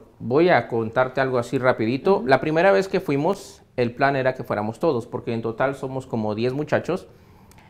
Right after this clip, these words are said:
Speaker 1: y lamentablemente solamente fuimos cuatro. Al momento que nos tocaba participar, o empezaron a llegar los otros muchachos, yo vi la cara de ellos, cómo se les vino para abajo, porque éramos cuatro y ellos eran,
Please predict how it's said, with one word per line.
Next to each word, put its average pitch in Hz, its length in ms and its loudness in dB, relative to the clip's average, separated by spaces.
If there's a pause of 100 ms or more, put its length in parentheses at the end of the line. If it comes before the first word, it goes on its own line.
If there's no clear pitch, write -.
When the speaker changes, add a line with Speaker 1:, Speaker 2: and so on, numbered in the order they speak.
(120)
Speaker 1:
y 143 180 2
lamentablemente 156 680 2
solamente 156 420 -2
fuimos 135 300 -2
cuatro. 202 380 4 (920)
Al 139 120 2
momento 143 280 -2
que 165 100 -4
nos 143 140 -4
tocaba 143 340 0
participar, 139 800 0
o 120 260 0
empezaron 131 480 0
a 135 40 2
llegar 120 240 2
los 127 160 -4
otros 131 200 -6
muchachos, 127 600 -2 (560)
yo 117 160 2
vi 156 100 4
la 160 120 6
cara 131 200 6
de 127 80 6
ellos, 147 240 0
cómo 123 240 -4
se 120 160 -4
les 107 320 -6
vino 123 280 -2
para 110 160 2
abajo, 123 300 0
porque 117 220 -6
éramos 120 260 -4
cuatro 135 460 4
y 127 120 -2
ellos 117 380 -4
eran, 110 460 -4